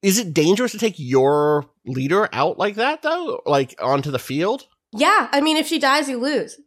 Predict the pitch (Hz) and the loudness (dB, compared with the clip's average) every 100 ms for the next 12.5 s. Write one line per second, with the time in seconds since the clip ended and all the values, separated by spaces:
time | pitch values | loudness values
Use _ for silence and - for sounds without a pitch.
0 | - 214 208 202 196 208 - 285 285 220 | -4 0 0 -2 -6 -2 0 0 0 0
1 | 98 92 110 196 208 196 165 160 170 - | 2 2 0 -4 -2 -2 -2 -4 -8 -10
2 | 202 190 185 - - _ - 320 302 320 | -6 -4 -2 -4 -8 _ -8 -2 0 0
3 | 339 359 359 349 311 277 294 294 262 226 | -2 0 0 0 2 2 2 0 0 0
4 | 208 190 180 185 214 - 202 196 196 180 | 0 -2 -2 -4 -4 0 2 2 0 -2
5 | 175 - 180 170 175 180 156 - 175 170 | -2 -4 -2 -2 -4 -6 -10 -10 -10 -8
6 | 160 165 175 - 349 330 320 320 311 294 | -8 -8 -8 0 2 2 0 -2 2 2
7 | 277 311 349 294 254 226 214 208 214 - | 4 4 4 4 2 2 4 4 2 -4
8 | _ 233 233 214 - 202 190 196 226 254 | _ 0 2 0 -2 -2 -2 0 2 4
9 | 269 277 254 240 226 214 208 208 185 180 | 2 0 -2 -2 -2 -2 -2 0 0 0
10 | 180 170 170 160 151 - - 117 _ _ | -2 -2 -2 -2 -6 -10 -14 -16 _ _
11 | _ _ 214 202 240 240 247 - 208 214 | _ _ -4 0 2 4 2 2 2 2
12 | 208 185 180 170 | 2 2 2 0